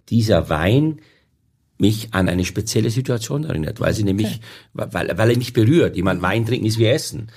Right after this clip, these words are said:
Speaker 1: Also wenn, wenn ich heute nur esse und ich gehe nach Hause und hab keine Erinnerung mehr, dann war's nur Nahrungsaufnahme.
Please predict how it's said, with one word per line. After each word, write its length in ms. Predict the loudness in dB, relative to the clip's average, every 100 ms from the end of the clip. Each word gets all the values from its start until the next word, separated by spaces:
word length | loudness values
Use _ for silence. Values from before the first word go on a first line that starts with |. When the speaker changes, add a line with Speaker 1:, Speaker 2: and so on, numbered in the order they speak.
| -20 -4
Speaker 1:
Also 220 | -2 0
wenn, 220 | 0 0
wenn 100 | 0
ich 120 | 0
heute 200 | -2 0
nur 280 | 0 0 0
esse 280 | -2 0 0
und 120 | 0
ich 100 | -2
gehe 120 | -2
nach 140 | -2 2
Hause 260 | 2 2
und 80 | 0
hab 200 | -2 -4 -14 -20 -20 _ -8
keine 300 | 0 4 4
Erinnerung 320 | 4 2 2
mehr, 120 | 4
dann 120 | 4
war's 160 | 2 0
nur 100 | 0
Nahrungsaufnahme. 920 | 2 0 -2 0 -2 0 -2 -2 -8